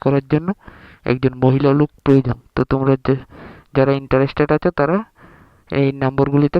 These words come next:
কন্ট্যাক্ট করে সমস্ত ডিটেলস জেনে নেবে। আটটা থেকে চারটা তোমাদের যে কাজ হবে এটা আটটা থেকে চারটা পর্যন্ত হবে। তো তোমরা যোগাযোগ করে বিস্তারিত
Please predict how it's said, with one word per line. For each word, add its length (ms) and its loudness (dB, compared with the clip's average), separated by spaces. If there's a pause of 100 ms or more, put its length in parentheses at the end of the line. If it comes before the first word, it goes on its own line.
(100)
কন্ট্যাক্ট 380 -4
করে 140 0 (220)
সমস্ত 280 -4 (140)
ডিটেলস 320 0 (160)
জেনে 260 -6
নেবে। 220 -2
আটটা 280 -4
থেকে 160 0 (100)
চারটা 360 -4 (720)
তোমাদের 340 0 (220)
যে 80 0 (120)
কাজ 220 -2
হবে 180 0
এটা 180 -2
আটটা 240 -4
থেকে 180 -2
চারটা 260 -4
পর্যন্ত 380 -4
হবে। 140 -8 (360)
তো 60 -20 (100)
তোমরা 160 0 (100)
যোগাযোগ 320 0
করে 180 0
বিস্তারিত 340 -2